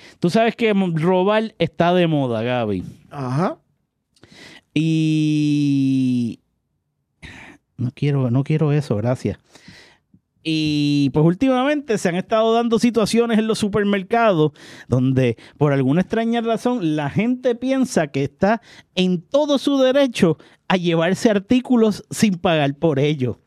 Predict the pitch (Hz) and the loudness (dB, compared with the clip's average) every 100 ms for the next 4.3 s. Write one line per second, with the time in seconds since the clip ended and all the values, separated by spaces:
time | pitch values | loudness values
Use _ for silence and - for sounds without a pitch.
0 | _ - 147 131 104 - 117 156 160 165 | _ -8 -2 -2 -2 -6 -4 -2 0 0
1 | 170 170 165 170 143 135 - 120 127 131 | 0 0 0 -2 -2 -2 -4 -4 -4 -2
2 | 151 151 156 147 147 165 151 117 113 131 | -4 -2 -4 -2 -2 0 -2 -2 -4 -6
3 | 147 147 151 143 117 131 131 135 113 113 | -6 -10 -10 -12 -10 -10 -8 -8 -6 -6
4 | 127 107 | -6 -8